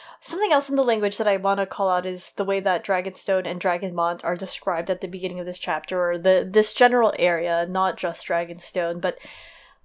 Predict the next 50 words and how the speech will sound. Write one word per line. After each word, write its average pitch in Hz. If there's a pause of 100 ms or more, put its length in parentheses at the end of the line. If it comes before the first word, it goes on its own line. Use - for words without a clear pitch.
(120)
at 233
the, 220
at 240
the 240
start 233
it 190
says, 190
"Dragonstone 220
is 185
restless 190
this -
morning," 185
Davos 180
thought, 180
"or 190
else 190
Melisandre 190
is 175
burning 170
someone 170
else." 165
And 180
it, 185
you 190
get 214
that 190
immediate 180
tie 214 (380)
in 208
a 202
few 208
lines. 190
We 202
have, 175 (360)
"The 208
great 233
fire 214
that 202
burned 190
atop 185
the 190
Sharp 175
Point 233
watchtower 185
at 180
the 175
end 175
of 175
Massey's 175
Hook 208